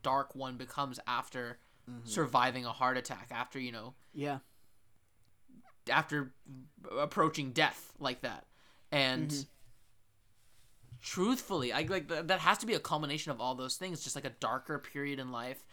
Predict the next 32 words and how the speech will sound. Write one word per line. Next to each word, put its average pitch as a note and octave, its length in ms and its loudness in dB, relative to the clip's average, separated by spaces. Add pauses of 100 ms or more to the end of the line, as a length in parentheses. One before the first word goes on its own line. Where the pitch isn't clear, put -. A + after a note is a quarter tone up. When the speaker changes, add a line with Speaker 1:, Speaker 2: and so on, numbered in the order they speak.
(180)
Speaker 1:
a C#3 120 2
huge C#3 340 0
catastrophic C#3 640 0
Speaker 2:
Yeah. - 40 -20 (100)
Speaker 1:
failure. D3 320 -2 (240)
He F#3 140 -2
was, G3 320 2
it's, E3 340 0 (160)
he's D#3 380 0
been D3+ 260 2
very C#3+ 340 2
open C#3+ 280 -2
about B2+ 180 -4
the C3+ 80 -8
fact B2 280 -4
that A#2 200 -12
Merrily C#3 380 -4
We C3+ 60 -6
Roll C3 240 -4
Along B2+ 440 -8 (500)
was C3+ 360 0
the C3+ 100 -2
benchmark C#3 520 0
in C#3 100 -4
which B2+ 160 -4
he C#3+ 80 -2
was C3 340 -2 (360)
ready C#3 280 0
to C#3+ 100 -8
quit - 340 -6
musical B2+ 300 -6
theater. C3 380 -4